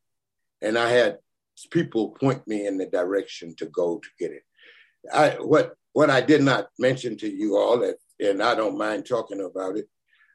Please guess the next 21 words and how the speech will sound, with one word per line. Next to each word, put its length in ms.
I 280
poisoned 500
my 140
system 720
with 260
P 180
C 280
P. 320
They 140
call 320
it 160
angel 400
dust, 580
uh, 220
on 140
the 80
street. 300
But 260
I 120
had 380
to, 340